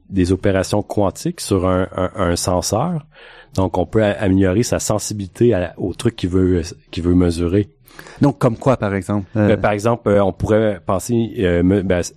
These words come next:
Speaker 1: mesurer. Si on, ça se fait déjà, en fait. Euh, donc, on a des, euh, on a des spins qui sont cohérents à température pièce.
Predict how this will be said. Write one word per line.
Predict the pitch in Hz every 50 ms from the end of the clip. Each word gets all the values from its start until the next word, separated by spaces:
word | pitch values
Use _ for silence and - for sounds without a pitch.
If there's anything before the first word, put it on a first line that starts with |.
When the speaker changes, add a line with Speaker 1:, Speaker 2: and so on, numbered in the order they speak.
| - -
Speaker 1:
mesurer. | 110 98 98 98 90 92 98 95 117 107
Si | - -
on, | 131 131 123 73 - - - - - -
ça | - - 95
se | -
fait | - 117
déjà, | 110 98 87 90 151
en | 156 113
fait. | - - 151 156 - - - - - - - -
Euh, | 90 87 87 85 87 87 85 80 - - - - -
donc, | - 95 92 90 - - -
on | - 101 90 87 92 95
a | 101
des, | 101 101 95 92 90 90
euh, | 85 85 85 82 85 85 -
on | 87 87 92
a | 101
des | 101 104 98 90
spins | - - - 127 127 131 123
qui | - - -
sont | - - 90 90 90 85
cohérents | - 113 104 98 92 107
à | 113 110
température | - 95 - - 92 85 87 85 - - 87 -
pièce. | - - 110 139 185 196 - - -